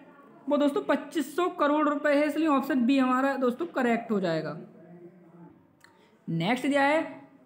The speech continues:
हाल ही में किस देश में मेंढक की बीस नई प्रजातियां पाई गई हैं? अभी हाल ही जनवरी में किस देश में मेंढक की बीस नई प्रजातियां पाई गई हैं? ऑप्शन ए दे रखा है भारत, B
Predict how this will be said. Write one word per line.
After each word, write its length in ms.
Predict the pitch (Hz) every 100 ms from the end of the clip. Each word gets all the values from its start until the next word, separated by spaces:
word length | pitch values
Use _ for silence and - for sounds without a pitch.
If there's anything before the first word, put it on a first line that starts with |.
| _ -
हाल 200 | 233 302
ही 100 | 294
में 140 | 311 339
किस 160 | 339
देश 280 | 277 302 294
में 120 | 302
मेंढक 460 | 320 302 285 294 285
की 200 | 320 330
बीस 320 | 269 285 311
नई 160 | 294 294
प्रजातियां 520 | 285 269 269 285 311
पाई 240 | 285 277
गई 180 | 285 269
हैं? 420 | 269 226 - - -
अभी 180 | 247 285
हाल 220 | 233 233
ही 80 | 294
जनवरी 420 | 262 262 262 277
में 340 | 269 285 381 - - - -
किस 120 | 294
देश 140 | 240 302
में 60 |
मेंढक 340 | 320 285 277 277
की 100 | 349
बीस 220 | 294 269
नई 100 | 294
प्रजातियां 380 | 277 277 277 277
पाई 160 | 269
गई 140 | 269 277
हैं? 80 |
ऑप्शन 260 | 302 277 302 277
ए 40 |
दे 100 | 262
रखा 180 | 269 269
है 80 | 277
भारत, 400 | 214 226 285 - - - - _ -
B 400 | 202 277 330 370